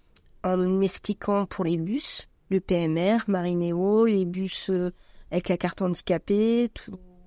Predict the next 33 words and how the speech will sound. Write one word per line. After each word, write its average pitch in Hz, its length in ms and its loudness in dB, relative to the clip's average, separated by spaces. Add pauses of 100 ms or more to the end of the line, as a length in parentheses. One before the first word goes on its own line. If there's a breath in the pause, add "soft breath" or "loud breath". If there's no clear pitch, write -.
(140)
Donc - 240 -4
là, 202 100 2
j'ai 190 180 0
fait - 180 -2
toutes - 240 -10
mes 190 140 2
démarches. 180 680 0 (460 loud breath)
Véronique 202 400 2
m'a 202 160 4
beaucoup 196 300 -2
aidée 202 280 2
pour 196 160 -4
mon 180 120 2
dossier 185 280 0
M 185 120 0
D 185 100 0
P 180 140 -2
H. 208 540 2
Elle 190 120 -2
va 175 60 -2
me 180 100 -2
dire, « 185 240 -2
Faut - 140 -8
pas 180 120 -2
te 170 60 -4
décourager, 175 800 0
t'inquiète 165 420 -4
pas, 185 380 0
faut 180 320 -4
y 175 120 0
aller 175 380 2
et 175 80 0
tout. » 226 440 -2